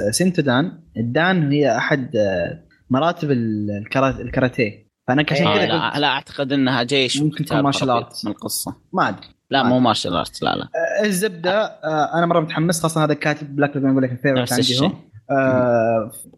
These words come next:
Speaker 1: إذا كان زي ما تقول، ومش-، آه، وزي القصة بيكون حرب، فهو بيبدأ لأن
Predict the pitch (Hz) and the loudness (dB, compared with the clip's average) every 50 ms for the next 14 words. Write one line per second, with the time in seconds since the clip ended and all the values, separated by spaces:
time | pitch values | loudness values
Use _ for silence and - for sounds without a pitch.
0 | - 175 165 165 165 175 196 196 185 190 190 175 160 151 165 185 220 226 170 - | -2 0 0 0 2 0 0 2 2 2 2 2 2 2 2 2 2 0 -2 -10
1 | - - 151 143 139 139 - - 143 139 135 135 131 131 127 131 131 127 127 135 | -8 -4 -2 -2 -2 -2 -4 -6 -4 0 0 2 2 2 2 2 2 2 2 2
2 | 139 147 139 160 165 151 156 165 160 - 170 151 - - - - - 160 139 - | 2 2 2 2 0 0 0 -2 -2 0 -2 -2 -2 -4 -8 -2 -2 -2 0 0
3 | - 160 180 214 214 - - - - 156 151 147 139 143 143 151 160 156 147 156 | 0 0 0 0 -2 -8 -12 -4 -2 2 2 2 2 2 2 2 0 0 0 0
4 | 143 131 131 143 139 139 139 | 2 2 2 4 4 2 2